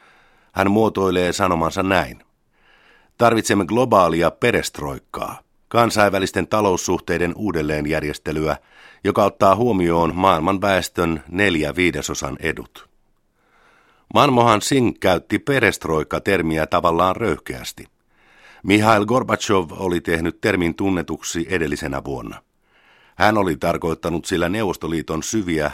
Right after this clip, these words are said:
rakenteellisia uudistuksia. Intian nykyinen pääministeri Manmohan Singh tarkoitti globaalilla perestroikalla puolestaan kansainvälisten instituutioiden, kuten Maailmanpankin, Maailman valuuttarahaston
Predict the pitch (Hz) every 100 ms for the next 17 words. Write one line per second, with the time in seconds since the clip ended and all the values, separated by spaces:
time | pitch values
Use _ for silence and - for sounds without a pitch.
0 | - 85 101 87 67 71 69 67 - 69
1 | 78 80 60 - - - - - - _
2 | _ _ _ _ _ - - - - _
3 | _ _ _ - 131 131 120 113 120 127
4 | 98 80 76 - 101 92 90 82 95 85
5 | 80 - 87 98 80 80 76 - 113 104
6 | 82 - 85 76 76 - 90 101 110 92
7 | 87 80 82 - 98 92 - 87 80 82
8 | 80 - 98 87 - - 87 82 - 117
9 | 92 85 73 76 76 82 80 107 92 76
10 | 87 78 - 82 78 78 73 - 90 87
11 | 78 76 98 95 90 82 87 80 - 80
12 | - _ _ - 92 82 80 71 104 90
13 | - 82 82 82 - 85 78